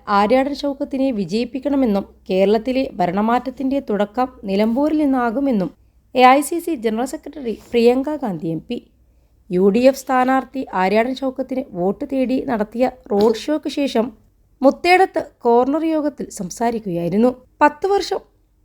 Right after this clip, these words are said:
ജനങ്ങൾ അർപ്പിച്ച വിശ്വാസം നഷ്ടപ്പെടുത്തിയ സർക്കാരാണ് ഭരിക്കുന്നത്.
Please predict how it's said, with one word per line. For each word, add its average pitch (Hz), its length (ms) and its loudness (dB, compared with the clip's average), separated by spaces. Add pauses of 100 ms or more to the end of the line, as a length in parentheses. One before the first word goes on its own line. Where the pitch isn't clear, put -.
ജനങ്ങൾ 262 440 2
അർപ്പിച്ച 330 380 -6
വിശ്വാസം 247 520 -2 (100)
നഷ്ടപ്പെടുത്തിയ 269 680 -4 (180)
സർക്കാരാണ് 220 680 -2
ഭരിക്കുന്നത്. 175 440 0